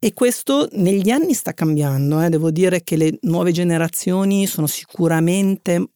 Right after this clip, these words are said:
molto più aperte, però, eh, ci vogliono anni, ci vogliono anni, è un condizionamento sociale fortissimo che noi abbiamo. In più si aggiunge il fatto che s-, da statistiche in Italia il settanta per cento del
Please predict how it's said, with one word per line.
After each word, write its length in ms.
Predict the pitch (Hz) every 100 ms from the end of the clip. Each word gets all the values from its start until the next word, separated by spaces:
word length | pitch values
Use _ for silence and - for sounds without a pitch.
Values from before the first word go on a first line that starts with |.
| _ -
molto 600 | 165 160 170 175 - 151
più 140 | 160
aperte, 720 | 143 143 - - - 156 147 - _ - - - - - - -
però, 500 | 190 226 233 277 - -
eh, 480 | 175 156 151 139 131
ci 100 | -
vogliono 240 | 160 165 175
anni, 300 | 135 139 143 - _ -
ci 80 | -
vogliono 340 | 156 165 160 -
anni, 240 | 190 202
è 20 |
un 80 | 190
condizionamento 680 | 190 160 160 170 160 170 -
sociale 380 | - - 160 151
fortissimo 760 | - - - 175 - 165 160
che 120 | -
noi 160 | 139 135
abbiamo. 500 | 143 - - 143 - - - - - - - -
In 220 | 233 285 294
più 380 | 240 226 285 - _ _ _
si 220 | - 190
aggiunge 320 | 185 165 147
il 60 | 220
fatto 320 | 147 - 175
che 100 | 160
s-, 160 | - - _ _ -
da 220 | - 151
statistiche 840 | 147 - 151 156 151 - - 151 160
in 100 | 151
Italia 440 | 139 156 147 151
il 60 | 143
settanta 520 | 156 - 185 180 180
per 200 | - 160
cento 400 | - 170 160 156
del 240 | 143 151